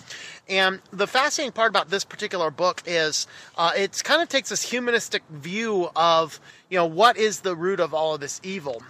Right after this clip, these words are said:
And so I addressed some of the things of the introduction, and, uh, this is kind of starting in on the first major section. And, uh, the section title here is called "Bloodstains in Paradise." And the first, uh, the first part here,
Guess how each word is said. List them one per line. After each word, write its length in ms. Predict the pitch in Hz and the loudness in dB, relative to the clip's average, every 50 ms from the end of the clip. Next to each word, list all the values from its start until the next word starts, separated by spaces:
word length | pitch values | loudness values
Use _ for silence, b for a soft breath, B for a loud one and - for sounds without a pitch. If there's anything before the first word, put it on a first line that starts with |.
| - - | -14 -8
And 260 | 185 180 175 175 175 | -2 0 0 0 0
so 360 | 170 - - 185 180 185 170 - - - - - _ _ _ _ _ _ _ _ - _ _ - | 0 0 2 4 4 4 2 0 -6 -20 -20 -20 _ _ _ _ _ _ _ _ -20 _ _ 2
I 80 | 196 | 4
addressed 340 | 214 214 - 247 269 277 - | 4 4 2 0 0 0 0
some 140 | - 330 302 | -2 2 2
of 100 | 254 - | 2 2
the 60 | 240 | 2
things 160 | 233 233 175 | -2 -2 0
of 100 | 214 196 | -2 -2
the 120 | 170 196 160 | -2 -2 -2
introduction, 680 | 202 196 - 185 156 175 180 190 - - 180 147 143 139 156 | -2 -2 -2 -2 2 2 2 2 0 -2 -2 -2 -4 -4 -4
and, 300 | 180 170 165 165 160 156 | -2 2 2 2 2 4
uh, 220 | 160 156 151 147 - B B B B B B | 4 4 4 2 2 B B B B B B
this 180 | - 254 285 - | 0 2 2 2
is 140 | 311 247 - | 2 0 2
kind 200 | - 262 254 226 | 4 4 6 6
of 60 | 202 | 4
starting 360 | - - 233 226 214 208 202 | 2 4 4 4 6 4 4
in 100 | 208 208 | 2 2
on 120 | 202 175 | 2 2
the 80 | 160 156 | 0 -2
first 460 | - - - - 220 233 233 - - | -8 -8 -2 0 2 2 2 0 -4
major 340 | 196 208 202 202 175 185 170 | -4 -2 -2 -2 -2 -2 -4
section. 640 | - - - 214 220 - - - 175 147 139 143 135 B B B B B B B B - | -2 -2 0 0 0 0 -2 -2 -2 -2 -4 -6 -10 B B B B B B B B -4
And, 360 | 175 175 175 175 175 175 175 180 | 0 2 4 4 4 4 4 6
uh, 180 | 175 170 170 | 6 6 6
the 140 | 160 170 165 | 4 0 -2
section 560 | - - - 277 285 294 - - - 240 202 | 0 2 2 2 2 0 0 0 0 0 0
title 420 | 180 - - - 226 247 240 220 175 | -2 -4 0 2 4 4 4 4 2
here 240 | 147 185 190 180 | 0 0 0 2
is 160 | 170 170 - - | 0 0 -2 -2
called 300 | - 185 160 151 143 120 | -2 -2 -2 -4 -6 -8
"Bloodstains 720 | 147 160 175 190 185 156 - - - 190 180 170 160 135 | -2 2 2 2 2 0 -6 -4 -2 -4 -4 -4 -4 -6
in 100 | 151 147 | -6 -8
Paradise." 800 | 139 - - - 208 208 202 190 156 127 120 120 120 - - - B B B B B B B | -8 -6 -2 2 4 4 4 4 2 0 -2 -2 -4 -4 -6 -6 B B B B B B B
And 160 | 180 180 180 | 0 2 2
the 60 | 180 | 2
first, 560 | - - - 214 214 208 - - - - - | -2 2 4 4 4 4 2 -2 -6 -2 2
uh, 220 | 208 185 180 175 165 | 4 6 6 6 4
the 100 | 165 170 | 2 0
first 340 | - 220 220 196 - - - | 2 2 0 0 0 -6 -2
part 260 | - 220 226 220 165 | 4 6 6 6 4
here, 300 | 147 175 151 143 147 | 2 0 0 0 0